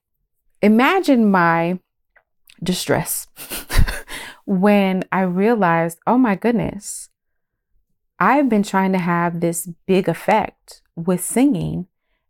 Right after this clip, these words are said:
and God has been trying to teach me, no, you should be singing to my glory.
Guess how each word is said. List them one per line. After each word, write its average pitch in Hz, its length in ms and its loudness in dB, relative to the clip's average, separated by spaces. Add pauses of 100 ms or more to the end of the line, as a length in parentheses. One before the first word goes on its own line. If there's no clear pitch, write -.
(120)
and 170 760 0 (760)
God 240 360 2
has 202 200 -2
been 185 240 -4
trying 185 500 -4
to - 180 -10
teach - 600 -4
me, 165 420 -6 (580)
no, 214 520 -6
you 190 100 -4
should 208 200 -6
be 202 120 -2
singing 196 380 -4
to 180 120 -6
my 170 220 -6
glory. - 520 -8